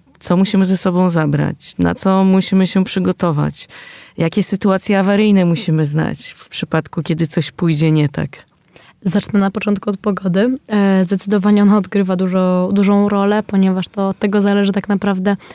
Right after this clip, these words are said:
Speaker 2: czy pojedziemy w te skały. Gdybyśmy mieszkali w Krakowie, to sytuacja byłaby zupełnie inna, bo byśmy mogli po pracy dwadzieścia minut pod skałę powspinać się, nawet jeśli pogoda byłaby niezbyt dobra, to wrócić sobie.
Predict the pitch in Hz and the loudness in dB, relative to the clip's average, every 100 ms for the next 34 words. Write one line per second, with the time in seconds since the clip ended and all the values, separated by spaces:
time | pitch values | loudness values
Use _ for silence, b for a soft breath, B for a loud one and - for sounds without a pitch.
0 | B B - 202 196 214 220 226 214 220 | B B -8 -6 0 2 4 2 2 -4
1 | - 208 202 196 190 202 - 208 - 214 | -4 -2 0 0 0 0 2 0 0 -2
2 | 240 233 - 202 - 190 190 208 180 - | -2 -2 -4 -6 -2 -2 0 -2 -4 -2
3 | 214 196 - 190 196 190 190 190 196 196 | -2 0 0 0 2 0 -2 0 2 2
4 | 202 196 196 190 185 180 - 190 180 185 | 4 4 4 2 2 -2 0 0 2 0
5 | 220 208 190 190 - 202 190 B B _ | -2 -2 -2 -2 -2 -4 -4 B B _
6 | 202 190 196 - 214 196 196 - 196 - | -2 0 0 2 4 4 2 -2 -4 -4
7 | - 202 202 196 185 - - 202 190 - | -4 -2 -2 -4 -6 -8 -2 0 0 0
8 | 214 196 180 202 - - 180 190 196 185 | 0 0 0 -4 -4 -6 -6 -4 -2 -2
9 | 180 190 185 180 190 202 190 196 196 202 | -2 -2 -2 0 2 2 0 -2 0 0
10 | 202 196 196 185 196 185 190 - 202 185 | 0 -2 -2 0 0 0 -2 -2 -2 0
11 | 202 | -2